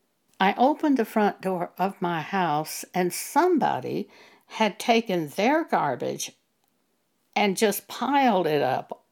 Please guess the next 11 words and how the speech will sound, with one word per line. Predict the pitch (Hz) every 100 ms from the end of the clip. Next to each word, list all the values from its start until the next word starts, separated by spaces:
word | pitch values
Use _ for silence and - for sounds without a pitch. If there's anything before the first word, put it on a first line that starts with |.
| _ _ _ _
in | 180 165
my, | 151 143 -
at | 196 -
my | 151 143
front | - 233 320
door | - 185 180 -
and | 160 - _
all | 370 381 330
the | 262
way | 214 214 190 -
down | - 196 175 143 139 147